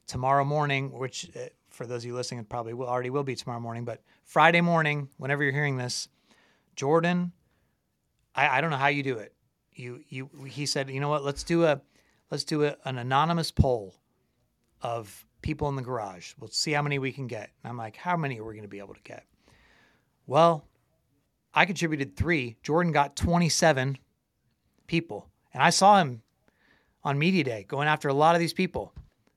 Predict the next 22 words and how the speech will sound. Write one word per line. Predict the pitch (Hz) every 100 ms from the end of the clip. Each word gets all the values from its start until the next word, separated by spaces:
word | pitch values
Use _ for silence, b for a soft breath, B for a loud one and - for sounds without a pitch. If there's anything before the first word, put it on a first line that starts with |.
| _ -
Pretty | 185 190
amazing. | 170 185 123 107 _
I | 131
mean, | 131
he | 139 180
was, | 135 - _ - -
we're | 175 196 180
talking | 180 175 147 131 110 _ _ _ _ _ _ _ _ _ _
twenty | - 185 214 208
drivers | 196 202 147 104 - - - _ _
are | - 139
among | 139 147
these | 131
thirty | - 151 143
people | 147 139 110
that | 107
Jordan | 135 123
talked | 135 127
to. | - 101 b b b b b b b b _ _
We | 135
asked | 135 143 -
them | 139 135 120